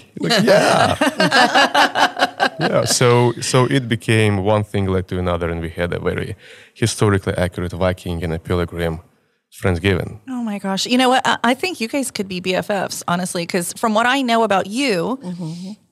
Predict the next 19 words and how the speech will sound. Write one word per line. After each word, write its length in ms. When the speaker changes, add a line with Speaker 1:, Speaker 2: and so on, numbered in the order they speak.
Speaker 2:
and 140
what 100
I 80
know 160
about 280
Jared, 560
it's 240
very, 580
very 800
similar 500
in 220
your 200
interests 880
and 180
how 160
you, 280
your 160
heart 560
and, 360